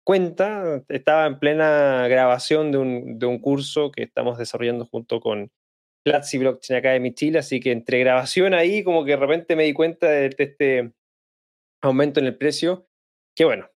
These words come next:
eh, quedó reflejado porque justo también en una de las clases era compartir, eh, cómo adquirir criptomonedas y, y al navegar por diferentes plataformas de intercambio, eh, vimos el precio que, que había en ese momento y claramente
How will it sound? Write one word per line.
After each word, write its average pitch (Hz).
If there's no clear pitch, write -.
eh, 113
quedó 156
reflejado 180
porque 143
justo 160
también 147
en 120
una 135
de 139
las 131
clases 139
era 127
compartir, 120
eh, 110
cómo 120
adquirir 131
criptomonedas 131
y, 113
y 113
al 107
navegar 113
por 117
diferentes 117
plataformas 117
de 117
intercambio, 117
eh, 110
vimos 139
el 117
precio 127
que, 113
que 117
había 123
en 120
ese 117
momento 135
y 139
claramente 110